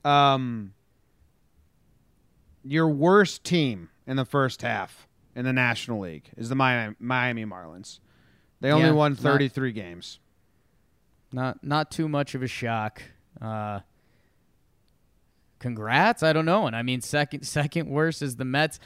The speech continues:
Speaker 2: at forty and fifty. And you gotta, I, I think it's, you know, the Mets have been the Mets, and I know you, uh,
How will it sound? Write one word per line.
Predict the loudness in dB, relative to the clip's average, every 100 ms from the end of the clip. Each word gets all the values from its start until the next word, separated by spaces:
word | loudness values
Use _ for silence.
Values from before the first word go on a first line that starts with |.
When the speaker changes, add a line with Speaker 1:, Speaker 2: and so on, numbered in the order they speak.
| -16 0
Speaker 2:
at | 0 0
forty | 2 2 2 0
and | 0
fifty. | 2 2 2 -2 -2
And | -2
you | 2
gotta, | 2 4 2 0 _ _ -2
I, | 0 0 0
I | -2
think | 0 -2
it's, | -4 -6 -14 -18 _ _ _ _ _ _ _ _ _ -20 _ _ -6
you | 0
know, | 0
the | 2 2
Mets | 4 4 4
have | -4 0
been | 0 0
the | -2
Mets, | 2 2 2 -2
and | -2
I |
know | 0 0
you, | 2 2 4
uh, | 4 4 0